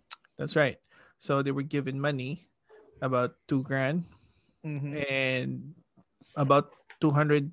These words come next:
Speaker 1: thou-, uh, eight hundred thousand is ineligible to get that.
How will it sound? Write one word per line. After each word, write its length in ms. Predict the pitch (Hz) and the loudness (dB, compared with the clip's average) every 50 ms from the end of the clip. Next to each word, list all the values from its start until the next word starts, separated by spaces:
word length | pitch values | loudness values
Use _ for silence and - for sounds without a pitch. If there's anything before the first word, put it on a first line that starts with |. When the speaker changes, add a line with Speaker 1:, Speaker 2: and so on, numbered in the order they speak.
| - | 0
Speaker 1:
thou-, 180 | - 135 123 107 - - | 2 4 4 4 2 0
uh, 100 | 147 147 | 2 6
eight 160 | 151 165 165 | 6 6 6
hundred 320 | 156 165 180 180 175 156 - | 6 6 6 6 6 4 4
thousand 560 | 160 175 185 160 - 135 120 123 165 - _ - - _ _ _ _ _ _ _ _ - | 4 2 4 4 2 0 0 -2 -6 -10 _ -20 -20 _ _ _ _ _ _ _ _ -4
is 220 | 151 139 - - - | -2 -2 -2 0 2
ineligible 680 | 170 156 156 151 151 147 156 147 139 - 139 143 143 139 | 2 2 4 4 4 6 6 6 4 4 4 4 4 4
to 100 | - 143 | 2 0
get 280 | 127 143 135 135 - | 2 2 2 2 0
that. 220 | - 127 127 - | -2 -2 -2 -4